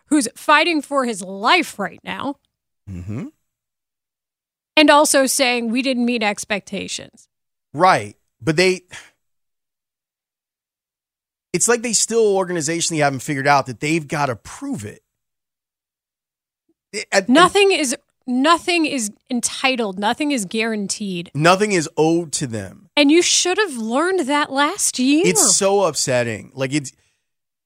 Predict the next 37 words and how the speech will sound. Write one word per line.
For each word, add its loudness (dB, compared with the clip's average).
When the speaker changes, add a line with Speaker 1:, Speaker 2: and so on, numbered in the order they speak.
Speaker 2:
I 0
mean, -2
I'll 4
just -6
tell 2
you -4
that -4
there 2
are -2
things -2
that 0
I'm -2
not 0
gonna -4
say -2
on -4
the -8
air -4
that 2
I 0
know. -4
And, -2
and, -2
and -2
so 2
I'm 6
fighting 2
some 0
of -4
that -6
in, 0
in -4
discussing 0
it. -18
And 0
it 0
just, 0